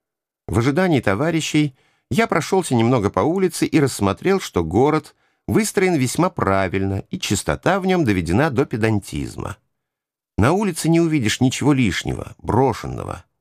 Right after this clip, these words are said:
Канавки, идущие по обеим сторонам улиц, мостики содержатся как будто в каком-нибудь парке.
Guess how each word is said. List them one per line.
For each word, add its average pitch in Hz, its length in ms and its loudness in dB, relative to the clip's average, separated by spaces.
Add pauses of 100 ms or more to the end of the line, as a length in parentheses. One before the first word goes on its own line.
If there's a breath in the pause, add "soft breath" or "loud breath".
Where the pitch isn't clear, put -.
(520)
Канавки, 156 880 0 (160)
идущие 135 540 2
по 139 120 0
обеим 131 320 2
сторонам 120 540 0
улиц, 123 640 0 (640)
мостики 156 880 0 (200)
содержатся 95 580 -2
как 90 200 -2
будто 147 480 0 (300)
в - 60 -18
каком-нибудь 160 640 0
парке. 90 680 -2